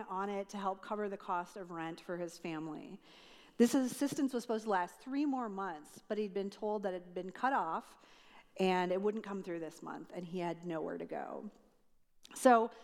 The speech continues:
Melissa had no idea why he called her or even how he found her number. This wasn't a city issue,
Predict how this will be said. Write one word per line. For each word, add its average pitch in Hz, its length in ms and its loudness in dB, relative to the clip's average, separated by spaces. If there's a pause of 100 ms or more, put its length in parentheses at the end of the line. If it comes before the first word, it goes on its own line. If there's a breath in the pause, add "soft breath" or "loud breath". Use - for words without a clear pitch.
(120)
Melissa 370 360 4
had 269 220 -2
no 220 300 0
idea 202 640 -2
why 190 220 -4
he 220 140 -10
called 190 340 -4
her 208 340 -4
or 190 120 -8
even 247 220 -4
how 202 180 -2
he 202 160 -4
found 180 340 -4
her 180 120 -10
number. 165 340 -4
This 170 180 -6
wasn't 226 400 2
a 196 80 -6
city 175 440 -4
issue, 160 500 -6